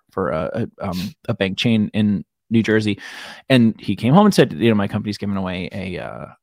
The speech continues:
a scholarship. You should write an essay and see if you can get one." And I did feel a little bit badly because I finished first, and the person who finished second, who got a smaller essay, was an actual bank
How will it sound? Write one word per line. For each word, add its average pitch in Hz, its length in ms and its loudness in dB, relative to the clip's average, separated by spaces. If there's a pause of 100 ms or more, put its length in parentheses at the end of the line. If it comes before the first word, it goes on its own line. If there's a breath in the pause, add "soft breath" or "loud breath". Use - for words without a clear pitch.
a 117 80 -4
scholarship. 104 720 -2
You 92 60 -10
should 95 180 -8
write 90 160 -2
an 107 100 0
essay 120 320 2
and 101 100 -4
see 98 140 -6
if 101 80 -8
you 98 100 -6
can 95 360 -6
get - 200 -2
one." 90 360 -8 (580 soft breath)
And 101 280 0
I 123 60 4
did 214 220 6
feel 175 220 6
a - 20 8
little 110 520 4
bit 175 340 0
badly 160 500 4
because 120 540 -2
I 113 80 2
finished 117 380 -2 (180)
first, 123 420 0
and 107 100 -2
the 98 60 -4
person 107 360 -4
who 104 80 -2
finished 98 340 -6
second, 107 300 -2
who 104 80 -4
got 95 120 -2
a 92 60 -4
smaller 101 420 0
essay, 113 480 0
was 95 520 -2 (100)
an 107 220 0
actual 101 340 -2
bank 98 340 -4